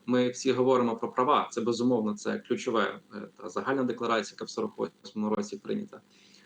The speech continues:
Але в доповнення до прав ми мусимо пам'ятати і, і, і, і говорити про відповідальність, і не лише говорити, а діяти. Власне, і ця декларація, дуже прості п'ятнадцять пунктів.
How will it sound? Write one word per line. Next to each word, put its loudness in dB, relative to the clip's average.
Але 4
в 0
доповнення 2
до -2
прав 2
ми 0
мусимо 0
пам'ятати 0
і, 0
і, -2
і, -2
і -2
говорити 0
про 2
відповідальність, -2
і -12
не 0
лише -2
говорити, 0
а -2
діяти. -4
Власне, 2
і -2
ця 2
декларація, 0
дуже -2
прості -4
п'ятнадцять 0
пунктів. 0